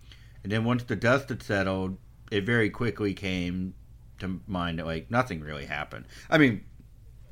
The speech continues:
it set a precedent for how crazy this country can go, but, like, no politician was hurt. Saying, uh, there were people that got hurt, obviously. There were, um, policemen who died.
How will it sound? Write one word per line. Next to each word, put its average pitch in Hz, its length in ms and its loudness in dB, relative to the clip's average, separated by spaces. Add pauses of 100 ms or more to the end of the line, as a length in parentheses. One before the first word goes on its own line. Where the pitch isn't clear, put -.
(400)
it 151 160 6
set 143 160 10
a 113 40 6
precedent 117 600 4
for 92 440 2 (500)
how 95 100 -4
crazy 101 320 2
this 95 160 0
country 95 340 -4
can 87 140 -6
go, 95 240 0
but, 90 280 -6 (460)
like, 98 300 4 (680)
no 131 400 8
politician 131 680 4
was 107 140 2
hurt. 107 420 2
Saying, 98 580 -2
uh, 98 240 2
there 107 220 2
were 117 500 4 (220)
people 98 460 0
that 92 140 0
got 87 180 0
hurt, 85 280 -6
obviously. 82 460 -6
There 82 160 -6
were, 78 240 -6 (520)
um, 80 500 -4
policemen 104 460 -2
who 104 120 -2
died. 92 560 0